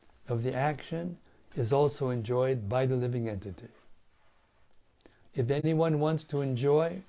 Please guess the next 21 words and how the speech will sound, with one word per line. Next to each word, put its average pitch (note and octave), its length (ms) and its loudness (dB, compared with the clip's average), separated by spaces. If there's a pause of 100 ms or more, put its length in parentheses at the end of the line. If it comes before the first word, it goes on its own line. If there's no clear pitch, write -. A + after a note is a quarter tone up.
(240)
or A#2+ 140 0
lord C3 280 4
it C#3+ 100 6
over D3 240 6
material C3+ 440 2
nature, D3 540 -4 (600)
the B2 100 0
Lord C3+ 300 4
gives C#3+ 260 0
him D3 280 -4 (220)
full E3 320 4
facilities, - 920 -4 (760)
but A#2+ 120 0
he A#2+ 60 2
becomes B2+ 440 0
entangled A2 680 0 (480)
in A2+ 120 -2
the A2 80 0
resultant A#2 560 0
reactions. A2+ 840 -4 (1200)
Similarly, C3+ 680 0